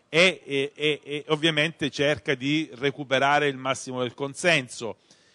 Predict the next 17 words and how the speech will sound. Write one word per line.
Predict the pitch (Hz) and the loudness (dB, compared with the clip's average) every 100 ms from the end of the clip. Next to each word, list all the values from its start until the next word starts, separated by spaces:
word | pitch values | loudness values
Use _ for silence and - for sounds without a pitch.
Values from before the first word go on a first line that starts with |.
| _ _ | _ _
però | - 143 233 | 2 6 6
è | 190 | 6
sicuramente | - 156 143 175 - | 0 2 2 2 -2
in | 131 | -6
grande | 135 127 | -4 -4
difficoltà. | 120 - 120 113 - 139 107 - _ _ _ _ _ _ | -8 -10 -6 -6 0 0 0 -4 _ _ _ _ _ _
Io | - 226 247 | -4 4 4
credo | 202 214 180 | 6 4 6
che, | 160 165 160 - _ | 4 6 4 4 _
<clears throat> | 156 156 127 _ _ _ _ _ _ - _ _ _ | -10 -10 -14 _ _ _ _ _ _ -20 _ _ _
ehm, | 135 135 131 127 131 127 131 127 120 _ | -16 -14 -14 -14 -16 -16 -18 -20 -20 _
i | 143 | -2
repubblicani | 156 160 185 175 196 240 226 180 143 - _ | 2 2 2 2 4 4 6 4 2 -4 _
abbiano | 156 160 | 0 2
messo | 175 185 - | 2 2 0
in | 165 | 2
campo | 190 185 - 156 135 - | 4 4 8 8 8 0